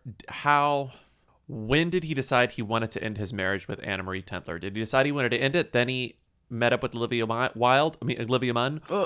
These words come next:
Speaker 1: Did he meet Olivia Munn? Did he meet back up with Olivia Munn? Realize that he
Speaker 2: Or
Speaker 1: was actually had a thing for her and then decided to break up with Anna,
Speaker 2: Did he
Speaker 1: Anna Marie
Speaker 2: n-
Speaker 1: Tendler?
Speaker 2: g-, ha-,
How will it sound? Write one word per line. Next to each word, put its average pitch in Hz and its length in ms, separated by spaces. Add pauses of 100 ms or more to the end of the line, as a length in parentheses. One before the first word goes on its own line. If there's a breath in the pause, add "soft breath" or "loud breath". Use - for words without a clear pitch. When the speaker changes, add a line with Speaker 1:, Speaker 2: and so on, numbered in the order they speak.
Speaker 1:
Did 135 120
he 127 100
meet 139 180
Olivia 131 320
Munn? 127 300
Did 120 120
he 113 80
meet 127 200
back 120 180
up 117 60
with - 120
Olivia 123 280
Munn? 120 340 (100)
Realize 131 400
that 175 180
he 175 60
Speaker 2:
Or 180 40
Speaker 1:
was 185 100
actually 117 400
had 113 160
a 110 60
thing 123 200
for 120 180
her 127 180
and 110 120
then 113 160
decided 127 380
to 123 60
break 127 240
up 131 100
with 131 120
Anna, 120 120
Speaker 2:
Did 202 100
he 185 120
Speaker 1:
Anna 175 140
Marie - 140
Speaker 2:
n- 165 60
Speaker 1:
Tendler? 135 460 (460)
Speaker 2:
g-, - 100
ha-, 196 260